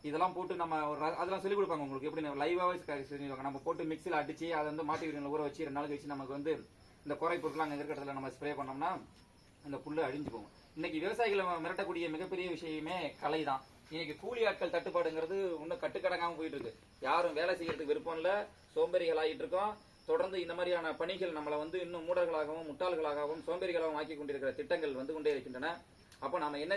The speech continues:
செய்யணும் அப்படின்னா, அந்த நாமளே களத்துல செயல் பண்ணணும், நமக்கான விஷயங்களை நாமளே உற்பத்தி பண்ண கத்துக்கணும். அதுக்கு தான் இந்த பண்ணையில இப்போ எங்களால் முடிந்த வரைக்கும் இந்த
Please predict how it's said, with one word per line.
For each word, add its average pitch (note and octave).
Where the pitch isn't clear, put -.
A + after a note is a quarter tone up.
செய்யணும் D#3
அப்படின்னா, C#3+
அந்த D3
நாமளே G#3
களத்துல F3
செயல் D3+
பண்ணணும், C3+
நமக்கான F3+
விஷயங்களை F#3
நாமளே E3+
உற்பத்தி D#3
பண்ண D3
கத்துக்கணும். B2+
அதுக்கு D#3
தான் E3+
இந்த D3
பண்ணையில D3
இப்போ C#3
எங்களால் E3+
முடிந்த F#3+
வரைக்கும் E3+
இந்த D#3+